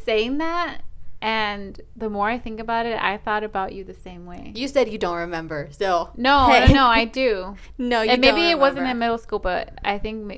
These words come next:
Speaker 1: like, in early high school.
Speaker 2: Mm.
Speaker 1: Because y-, even though you say you pretend to be confident, like,
Speaker 2: I'm
Speaker 1: like
Speaker 2: just loud, and that, I mean, yes, being loud
Speaker 1: So,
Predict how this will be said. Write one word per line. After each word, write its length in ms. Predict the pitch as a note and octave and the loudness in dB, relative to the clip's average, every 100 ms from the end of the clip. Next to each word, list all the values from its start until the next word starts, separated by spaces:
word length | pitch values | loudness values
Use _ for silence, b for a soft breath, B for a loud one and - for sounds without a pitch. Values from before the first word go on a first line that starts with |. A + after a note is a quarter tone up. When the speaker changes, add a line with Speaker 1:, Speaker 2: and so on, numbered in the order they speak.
| - | -10
Speaker 1:
like, 280 | F3+ F3 - - | -10 -10 -8 -8
in 320 | F3 F#3 F3 F#3+ | -8 -10 -10 -10
early 260 | F#3 F3+ | -8 -8
high 160 | F3 E3+ | -10 -14
school. 500 | E3+ - G3 F#3+ G3+ - | -14 -14 -14 -12 -14 -16
Speaker 2:
Mm. 180 | F#3+ F3+ | -14 -12
Speaker 1:
Because 340 | A#3 C4+ B3+ | -6 -6 -6
y-, 160 | G#3+ - - | -14 -20 -18
even 340 | - A#3+ B3+ B3+ | -10 -6 -4 -2
though 80 | |
you 220 | A#3+ A3 A3 | -2 -4 -6
say 160 | G#3+ | -6
you 160 | G3+ F#3+ | -6 -8
pretend 400 | G3 - G3 - | -12 -14 -14 -14
to 80 | - | -16
be 100 | E3+ | -16
confident, 720 | - F3+ - F3 F3+ F3+ - | -16 -18 -16 -16 -16 -16 -16
like, 260 | D3 - - - - - - - - - - - | -18 -18 -20 -20 -20 -20 -20 -20 -20 -20 -20 -4
Speaker 2:
I'm 120 | G#3+ | -4
Speaker 1:
like 60 | A3 | -2
Speaker 2:
just 240 | C#4 D4 | -4 -4
loud, 500 | G3 F3+ F#3 E3+ F#3 - - | -2 2 2 2 -4 -10 -10
and 160 | G#3+ G#3 | -8 -2
that, 220 | F#3+ - - - - - - - - - - - - - - | -2 -2 -10 -18 -18 -20 -18 -20 -20 -18 -18 -20 -20 -20 -16
I 60 | A#3 | -12
mean, 260 | A3+ A3 G3+ | -10 -10 -10
yes, 380 | F#3+ G3+ E3+ F3 - - - - F#3 | -8 -8 -8 -12 -18 -18 -16 -8 -6
being 220 | A3 G#3 | -4 -2
loud 340 | F#3 F#3 G3+ | 8 10 10
Speaker 1:
So, 460 | A3 F#3+ C3 E3 | 6 0 -6 -12